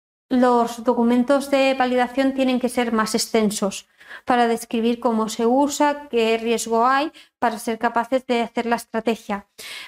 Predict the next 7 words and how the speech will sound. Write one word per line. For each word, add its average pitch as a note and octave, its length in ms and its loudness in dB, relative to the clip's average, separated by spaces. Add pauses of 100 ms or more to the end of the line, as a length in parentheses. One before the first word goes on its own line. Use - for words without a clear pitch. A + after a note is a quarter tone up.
(100)
Pero C4 520 2
eso C4 200 0
sirve D#4 300 2
para D4 220 0
liberar, C4 500 0
pero A#3 240 0
después C4+ 560 -2